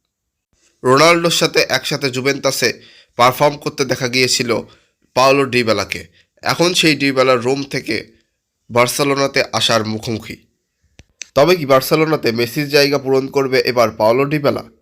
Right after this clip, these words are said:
আপনাদের কি মনে হয়, মেসির জায়গা কি আদৌ পাওলো ডিবেলা পূরণ করতে পারবে?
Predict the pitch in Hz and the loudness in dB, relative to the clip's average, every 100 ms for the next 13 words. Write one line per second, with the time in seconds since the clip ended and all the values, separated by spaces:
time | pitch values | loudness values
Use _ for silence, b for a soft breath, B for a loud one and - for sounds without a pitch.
0 | _ _ - 127 151 156 160 160 139 120 | _ _ -4 -2 0 0 -2 -4 -4 -2
1 | 110 107 - 113 120 147 139 139 139 139 | -4 -8 -6 -6 -4 -6 0 0 0 -4
2 | 139 117 - 104 143 139 127 127 127 135 | -6 -8 -6 -2 0 2 2 2 -2 -4
3 | 135 123 135 135 131 143 127 120 117 120 | -2 -4 0 -2 0 -4 -4 -4 0 2
4 | 135 135 | 4 2